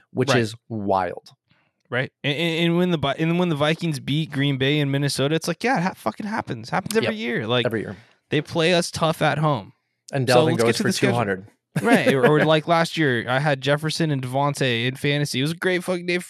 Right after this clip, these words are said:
Speaker 2: fantasy, bad day for the Packers, dude. Shit happens.
Speaker 1: <laughs>
Speaker 2: Um,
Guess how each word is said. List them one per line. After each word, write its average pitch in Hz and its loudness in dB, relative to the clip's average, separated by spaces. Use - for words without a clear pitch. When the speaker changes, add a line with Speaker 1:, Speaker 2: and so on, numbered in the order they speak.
Speaker 2:
fantasy, 190 -2
bad 170 -2
day 185 2
for 180 -8
the - -18
Packers, 156 -2
dude. 135 0
Shit 170 2
happens. 160 0
Speaker 1:
<laughs> - -6
Speaker 2:
Um, 120 0